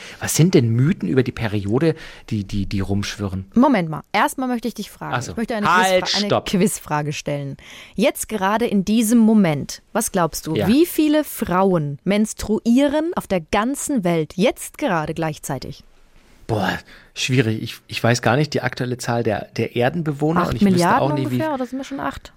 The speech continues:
Speaker 1: Acht Milliarden, ein bisschen mehr als die Hälfte davon sind Frauen, richtig? Also sprechen wir so über viereinhalb Milliarden Frauen wahrscheinlich. Wahrscheinlich sind so zwischen zwei, zwei bis drei.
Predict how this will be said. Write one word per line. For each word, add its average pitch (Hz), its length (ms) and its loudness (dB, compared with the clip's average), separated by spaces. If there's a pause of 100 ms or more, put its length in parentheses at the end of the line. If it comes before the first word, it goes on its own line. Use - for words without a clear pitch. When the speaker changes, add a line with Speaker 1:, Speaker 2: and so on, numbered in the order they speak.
Speaker 1:
Acht - 260 -4
Milliarden, 131 520 4
ein 143 80 0
bisschen 156 260 0
mehr 143 120 4
als 147 120 0
die 139 80 -2
Hälfte 135 240 0
davon 120 240 0
sind 107 160 -4
Frauen, 156 340 2
richtig? 151 340 -6
Also 123 120 -4
sprechen 123 240 -4
wir 120 80 -2
so 113 80 -2
über 113 160 0
viereinhalb 113 540 -2
Milliarden 113 380 0
Frauen 147 380 0
wahrscheinlich. 156 340 -2 (360)
Wahrscheinlich 113 460 -2
sind 123 180 -4
so - 80 -8
zwischen - 320 -8
zwei, 117 500 0 (140)
zwei 139 380 -2
bis 143 180 -8
drei. - 200 -6